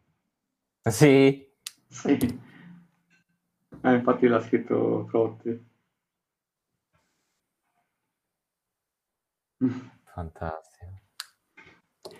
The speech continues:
Speaker 2: Comunque sì, la prossima puntata, dicevi, Gabri?
Speaker 1: Sì, è direttamente collegata a questo, diciamo, come argomento.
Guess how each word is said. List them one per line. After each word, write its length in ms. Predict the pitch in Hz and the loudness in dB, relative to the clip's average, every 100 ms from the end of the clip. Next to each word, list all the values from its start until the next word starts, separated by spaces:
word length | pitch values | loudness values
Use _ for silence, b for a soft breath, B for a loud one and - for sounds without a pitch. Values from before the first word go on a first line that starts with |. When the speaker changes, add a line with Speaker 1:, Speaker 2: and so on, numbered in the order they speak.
| _ - | _ -2
Speaker 2:
Comunque 260 | 170 175 156 | 4 4 4
sì, 140 | 120 | 0
la 80 | 123 | 0
prossima 280 | 131 139 135 | 0 0 2
puntata, 420 | 143 131 - 135 | 0 2 0 0
dicevi, 280 | 117 127 120 | 0 0 2
Gabri? 460 | 127 127 117 - - _ _ _ _ _ _ _ _ _ _ _ - b b _ | 0 0 -2 -4 -20 _ _ _ _ _ _ _ _ _ _ _ -20 b b _
Speaker 1:
Sì, 400 | 139 107 - - | 0 0 -2 -2
è 380 | 113 117 113 113 | 4 6 6 4
direttamente 500 | 120 120 151 151 139 | 2 2 2 2 0
collegata 360 | 120 117 127 | 2 2 2
a 80 | 131 | 0
questo, 960 | - 123 113 104 - 143 165 185 - _ | -4 2 2 2 -2 2 2 0 -8 _
diciamo, 840 | - 90 98 95 92 92 90 87 - | -18 -2 2 2 2 0 0 -2 -2
come 240 | - 104 104 | -2 4 4
argomento. 1120 | 98 98 101 92 90 85 - 127 147 160 | 6 4 4 2 0 -2 4 4 4 0